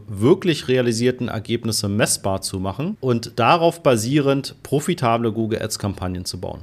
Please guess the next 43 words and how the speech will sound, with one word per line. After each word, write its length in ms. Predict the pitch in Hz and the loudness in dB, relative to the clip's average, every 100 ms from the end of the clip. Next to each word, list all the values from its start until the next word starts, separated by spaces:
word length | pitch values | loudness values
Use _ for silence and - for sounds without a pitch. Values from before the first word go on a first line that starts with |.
| - | -6
Und 120 | 110 | 2
heute 300 | 110 196 214 | 6 6 6
möchte 260 | 139 - 165 | 4 2 0
ich 80 | 147 | 0
mir 100 | 147 | 2
das 180 | 143 | 2
Thema 260 | - 143 139 | 2 2 2
vornehmen, 580 | - 127 127 123 120 101 | 2 2 2 2 0 0
wie 160 | 127 | -2
du 160 | 160 165 | -2 0
deinen 380 | 160 113 123 113 | 2 2 2 -2
Google 280 | 117 113 87 | -2 -2 -2
Ads 340 | 110 - - | -2 -2 -4
C 140 | - | -2
P 140 | 113 104 | -2 -2
C 380 | - 110 107 - | -2 -2 -4 -4
senken 400 | 104 107 110 101 | -2 0 0 -4
kannst. 460 | - 85 78 - - _ - - - - - _ - | -6 -8 -8 -10 -16 _ -20 -20 -20 -20 -20 _ 2
Ja, 160 | 123 | 4
was 160 | 110 123 | 4 0
ist 140 | 151 | 4
der 100 | 185 | 4
C 160 | 175 156 | 4 2
P 140 | 131 | 2
C? 260 | - 143 208 - | 2 4 2 2
Der 100 | 110 | -4
C 140 | - 117 | -2 -2
P 100 | 110 | -2
C 320 | - 139 143 | 0 0 0
heißt 380 | 117 123 - - | 2 0 0 -2
Cost 320 | 123 - - | -2 -2 -4
per 140 | 95 | -8
Click, 380 | - 143 - - - _ - | 0 2 0 -4 -20 _ 0
heißt 260 | 120 - | 0 0
also, 480 | - 113 143 170 190 - | 0 0 4 4 2 -2
wie 200 | 104 139 | -2 -2
viel 220 | - 190 | 2 2
bezahlst 540 | 143 107 107 113 135 - | 2 0 0 0 0 -4
du 60 | |
für 160 | 123 - | -6 -4
jeden 240 | 101 117 | 0 0
einzelnen 460 | 127 98 101 107 104 | -2 -4 -2 -2 -2
Klick? 320 | - 92 - | -4 -8 -8